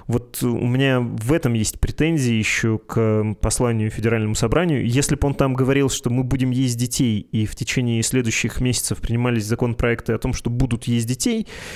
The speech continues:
я бы это как-то воспринял более, что ли, спокойно. Ну, он хотя бы последовательный, да. А он же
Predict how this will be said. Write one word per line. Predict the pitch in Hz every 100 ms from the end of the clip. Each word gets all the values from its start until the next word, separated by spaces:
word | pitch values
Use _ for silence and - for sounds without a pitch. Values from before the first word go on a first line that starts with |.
| -
я | 127 147 196
бы | 175
это | 170 147 139 135 123 -
как-то | 139 - 120
воспринял | 120 - 143 131 113
более, | 117 123 139 120 113
что | 101 - 123
ли, | 110
спокойно. | - 120 - 165 180 135 107
Ну, | 104 147 151 131
он | 143
хотя | 139 135
бы | 127
последовательный, | 117 123 - 120 98 101 - 101 101
да. | 127 127
А | 117
он | 120 170
же | 143 156 143